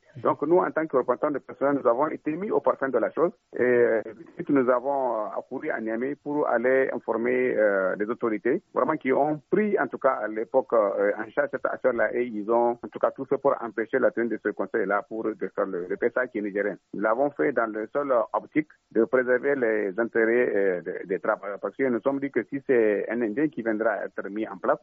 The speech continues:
nous ne savons pas, en tout cas, euh, euh, ce qui allait se passer pour nous autres. Voilà pourquoi nous avons intervenu, en tout cas, pour empêcher la tenue de, de ce conseil-là. Donc, après, euh,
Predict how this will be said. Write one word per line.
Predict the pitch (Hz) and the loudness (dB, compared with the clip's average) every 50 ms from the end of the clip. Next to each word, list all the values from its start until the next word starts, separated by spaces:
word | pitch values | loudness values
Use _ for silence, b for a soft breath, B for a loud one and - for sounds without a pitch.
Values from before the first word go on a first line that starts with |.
| _ - | _ -4
nous | - 131 | -4 -2
ne | 123 | 0
savons | - 135 127 135 131 | 0 -2 -2 -4 -2
pas, | - 147 143 | -2 -2 -2
en | 123 | -4
tout | 113 - 110 | -8 -12 -4
cas, | - 123 123 123 123 | 0 0 0 0 0
euh, | 117 117 117 113 120 | 0 -2 -2 -2 -2
euh, | 110 104 104 101 98 101 104 110 - | -4 -4 -4 -4 -4 -6 -6 -4 -4
ce | 127 131 | -4 -2
qui | - - | 0 0
allait | 110 95 95 104 113 - | 0 0 0 -2 -2 -4
se | - 104 | -6 -6
passer | - 98 95 - - 110 110 110 110 107 104 _ | -4 -4 -6 -4 -4 -4 -4 -4 -6 -8 -10 _
pour | 98 92 | -8 -6
nous | 98 104 98 | -6 -2 -2
autres. | 101 98 - - - _ _ | -4 -4 -4 -10 -20 _ _
Voilà | - 90 107 120 | -4 -2 0 0
pourquoi | - - 156 143 135 127 | 0 -2 -2 0 0 -2
nous | 123 104 | 0 -2
avons | 104 104 113 135 | -4 -4 -4 -10
intervenu, | - 113 - 104 104 98 101 107 120 120 | -10 -10 -8 -8 -6 -4 -4 -4 -4 -6
en | - | -6
tout | 110 - | -12 -6
cas, | - - 98 | -4 -4 -2
pour | - 120 110 107 | 0 -2 -2 -2
empêcher | 107 - 101 90 - 113 107 | -6 -8 -10 -6 -6 -4 -4
la | 98 92 | -4 -4
tenue | - 98 92 101 107 104 | -6 -6 -6 -4 -4 -4
de, | 92 95 92 90 85 82 | -4 -6 -6 -6 -8 -10
de | 95 - | -12 -12
ce | - 98 | -12 -10
conseil-là. | - 90 87 - 107 87 82 - - _ _ _ - | -8 -6 -2 -2 -2 -2 -2 -6 -16 _ _ _ -4
Donc, | 120 147 143 - | -4 -2 -2 -4
après, | 131 120 - 147 156 | -4 -2 -2 0 2
euh, | 165 165 156 151 139 131 123 120 120 117 110 | 2 4 4 4 6 6 6 4 4 4 2